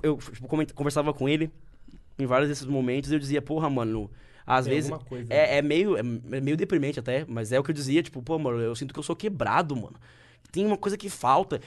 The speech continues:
Speaker 1: Tipo,
Speaker 2: Aí
Speaker 1: eu,
Speaker 2: eu,
Speaker 1: eu dizia assim,
Speaker 2: "E aí, mano,
Speaker 1: "Eu
Speaker 2: mas
Speaker 1: sinto
Speaker 2: me
Speaker 1: que
Speaker 2: explica melhor, tá
Speaker 1: existem
Speaker 2: ligado?"
Speaker 1: engrenagens na vida pra fazer as coisas rodarem e eu sinto que as minhas tão fora do lugar e não tá s-,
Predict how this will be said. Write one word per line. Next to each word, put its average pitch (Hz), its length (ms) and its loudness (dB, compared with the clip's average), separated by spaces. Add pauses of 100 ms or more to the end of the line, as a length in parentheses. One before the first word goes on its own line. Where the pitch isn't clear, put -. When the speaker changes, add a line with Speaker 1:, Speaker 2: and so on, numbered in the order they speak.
(100)
Speaker 1:
Tipo, - 100 -6
Speaker 2:
Aí 196 100 2
Speaker 1:
eu, 185 80 6
Speaker 2:
eu, 143 100 4
Speaker 1:
eu 208 80 12
dizia 196 180 6
assim, 226 160 2
Speaker 2:
"E - 40 6
aí, 233 220 4
mano, 131 160 -2
Speaker 1:
"Eu 202 100 10
Speaker 2:
mas - 100 4
Speaker 1:
sinto 226 160 2
Speaker 2:
me 247 60 0
Speaker 1:
que 220 100 -8
Speaker 2:
explica 214 180 -2
melhor, 190 260 6
tá - 80 0
Speaker 1:
existem 220 240 -2
Speaker 2:
ligado?" 127 160 -2
Speaker 1:
engrenagens 147 1000 2 (260)
na 143 160 2
vida 117 480 -2
pra 127 100 -2
fazer 131 140 0
as 131 60 -2
coisas 135 200 -4
rodarem 123 420 0
e 147 40 0
eu 185 100 2
sinto 196 300 -6
que 214 80 -2
as 196 100 0
minhas 180 240 0
tão 214 160 -2
fora 185 320 2
do 196 80 0
lugar 175 460 2
e 160 100 4
não 180 140 2
tá 185 100 -2
s-, - 220 -8